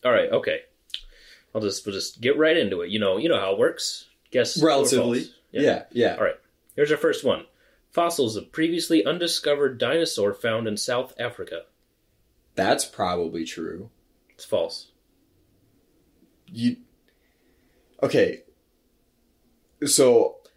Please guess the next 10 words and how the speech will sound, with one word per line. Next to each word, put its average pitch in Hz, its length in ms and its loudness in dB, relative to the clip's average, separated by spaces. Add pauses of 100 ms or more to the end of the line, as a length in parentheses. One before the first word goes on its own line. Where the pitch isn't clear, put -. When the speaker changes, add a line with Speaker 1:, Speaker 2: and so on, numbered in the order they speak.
(140)
Speaker 1:
I 151 80 0
mean, 170 220 2
maybe, 190 560 0
but 135 160 4
it 147 100 4
wasn't 156 240 0
a 143 60 0
Speaker 2:
I - 20 -2
Speaker 1:
headline. 107 480 -2 (2250)
Speaker 2:
Okay. 117 420 2